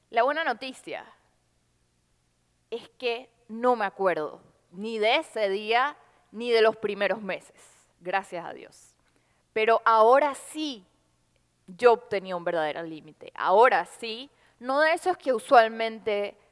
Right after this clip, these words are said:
me creo, me creaba en la cabeza o esos que usualmente nos creamos en la cabeza. Ya de ahí, justo por la lesión cerebral esta que les contaba, tuve que empezar desde cero, como que si fuera una bebé.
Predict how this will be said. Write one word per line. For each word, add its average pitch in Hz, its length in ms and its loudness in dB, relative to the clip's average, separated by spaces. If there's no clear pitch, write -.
me 202 140 -10
creo, 214 480 2
me 196 160 -8
creaba 190 460 2
en 180 80 -4
la 170 80 0
cabeza 170 540 -4
o 175 100 -4
esos 220 220 -6
que 208 140 -8
usualmente 208 600 -6
nos 175 140 -10
creamos 170 340 -6
en 165 80 -10
la 156 80 -6
cabeza. 160 480 -6
Ya 175 260 -2
de 226 80 4
ahí, 220 480 -2
justo 254 400 -2
por 196 320 2
la 180 180 0
lesión 220 840 -2
cerebral 185 680 2
esta 247 320 -6
que 226 100 -4
les 240 140 -6
contaba, 180 640 2
tuve 294 220 -4
que 330 80 -4
empezar 220 400 -4
desde 208 320 -6
cero, 208 480 0
como 190 220 -8
que 190 100 -10
si 208 140 -12
fuera 208 180 -2
una 247 180 2
bebé. 180 360 -2